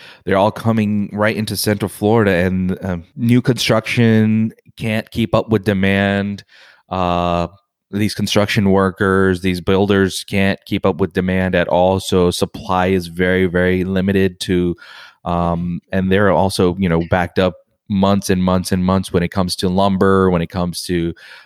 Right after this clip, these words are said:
uh, appliances and things of that nature. And, you know, uh, sellers are getting under contract within minutes, even hours. Uh, I got into <laughs> contract with, within a day. So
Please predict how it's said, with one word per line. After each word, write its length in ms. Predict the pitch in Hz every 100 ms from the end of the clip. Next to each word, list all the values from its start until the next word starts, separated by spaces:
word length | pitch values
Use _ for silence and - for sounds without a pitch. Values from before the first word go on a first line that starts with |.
| -
uh, 540 | 90 85 82 82 80 - - - _ -
appliances 760 | 92 - 101 104 98 101 95 90
and 100 | 90
things 200 | 98 92
of 100 | 90
that 180 | 92 82
nature. 420 | 90 87 92 87
And, 280 | 90 90 90
you 100 | 90
know, 260 | 104 147 _ - - - _
uh, 220 | 87 87
sellers 600 | 85 - 92 101 123 104
are 500 | 101 98 98 101 95 95 _ - 95 95
getting 300 | 101 104 104
under 180 | 107 107
contract 600 | 101 101 101 104 101 98
within 380 | 98 98 98
minutes, 680 | 95 104 104 - - - - - -
even 240 | 104 95
hours. 680 | 95 98 101 101 95 - - 95 90 - _
Uh, 240 | 80 98 82 - _ _ -
I 140 | 95 98
got 200 | 107 107
into 200 | 104 101
<laughs> 0 |
contract 500 | 110 110 - 123 107
with, 220 | 120 120 -
within 280 | 104 104 101
a 40 |
day. 340 | 95 92 98 107 - - -
So 420 | - - - 127